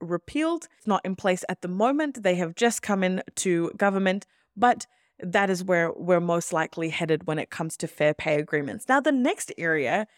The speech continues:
is trial periods. Everybody loves a good trial period. Unfortunately, not everyone at the moment, <laughs> because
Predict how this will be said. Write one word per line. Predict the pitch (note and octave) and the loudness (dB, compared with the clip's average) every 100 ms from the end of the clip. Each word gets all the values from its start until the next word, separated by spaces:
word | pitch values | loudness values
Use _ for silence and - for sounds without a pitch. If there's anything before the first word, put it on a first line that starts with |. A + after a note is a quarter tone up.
| _ _ - | _ _ 2
is | B3 C#4 C4 | 4 4 0
trial | - - G3 F#3 G3 | -10 -2 4 4 4
periods. | - E3+ E3 D3+ D#3 | 0 0 2 0 2
Everybody | G#3 C4 D4 D4 D4+ C#4 C#4+ | 4 8 6 6 4 6 6
loves | C4 B3 A#3 | 6 4 2
a | |
good | A3 B3 | 0 0
trial | G#3+ A3+ G3+ | 2 2 2
period. | G3+ G#3 F#3 G#3+ - _ - | 2 4 4 4 0 _ -4
Unfortunately, | G3 F#3+ C4 A#3+ - B3 A3 | -2 2 2 2 2 2 4
not | G#3+ A3 | 4 2
everyone | - G3 F#3+ F3+ | 0 -4 -2 -2
at | E3+ | -4
the | F3 | -4
moment, | F3+ A3+ D#4 G#4 - - C#4 | 0 2 2 -4 -8 2 2
<laughs> | C4 A3 | 2 2
because | A#3 A#3 G#3+ | 2 4 4